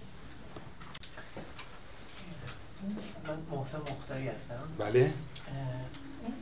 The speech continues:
Speaker 1: چیزایی که، اه، در واقع مدعیاتی که ازش دفاع کردیم، این رو به نظرم پیش‌فرض می‌گیره، حالا تایید یا تکذیب بکنیم، که علم، اه، به صورت خطی پیشرفت کرده و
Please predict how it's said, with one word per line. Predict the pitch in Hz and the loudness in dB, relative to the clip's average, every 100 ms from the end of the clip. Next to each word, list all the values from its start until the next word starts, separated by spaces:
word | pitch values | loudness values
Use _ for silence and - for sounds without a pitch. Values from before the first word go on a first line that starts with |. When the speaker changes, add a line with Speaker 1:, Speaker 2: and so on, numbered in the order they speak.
| - | -4
Speaker 1:
چیزایی | - 170 160 214 | 0 2 4 2
که، | 240 | 2
اه، | 226 156 - - 123 120 120 - - - - - - - - - - - - | 2 2 0 -4 -2 0 0 -2 -6 -8 -8 -6 -6 -6 -6 -8 -10 -8 -6
در | 104 | -4
واقع | 107 127 | -2 -2
مدعیاتی | 123 202 202 107 - | 0 0 0 -2 -2
که | 208 | -2
ازش | 208 220 - | -2 -4 -4
دفاع | - 208 - 208 | -2 -2 -2 -4
کردیم، | 196 - - 156 - - - - - - - - | -6 -4 -4 -4 -6 -8 -10 -10 -10 -10 -6 6
این | 208 | 8
رو | 214 214 - | 8 6 6
به | 139 | 4
نظرم | 135 151 190 208 | 4 4 6 4
پیش‌فرض | - - - 135 151 135 | 2 -2 6 8 8 4
می‌گیره، | 110 104 | -2 -2
حالا | 101 107 107 - - - - 95 | -2 -2 -4 -8 -10 -10 -6 -6
تایید | 98 104 | -4 -4
یا | 110 | -6
تکذیب | 110 - 143 135 | -6 -6 -4 -4
بکنیم، | 135 110 107 104 | -4 -4 -4 0
که | 113 104 - - - | 0 0 -2 -8 2
علم، | 143 165 - - | 4 4 0 -2
اه، | 113 104 101 98 - - - - - - - - - | -2 0 -2 -4 -8 -8 -10 -10 -10 -10 -10 -10 -10
به | - | -6
صورت | 117 - | -4 -4
خطی | - 113 131 | -4 -4 -4
پیشرفت | 160 160 151 143 - | -2 2 2 2 0
کرده | 143 135 | 2 2
و | 143 | 2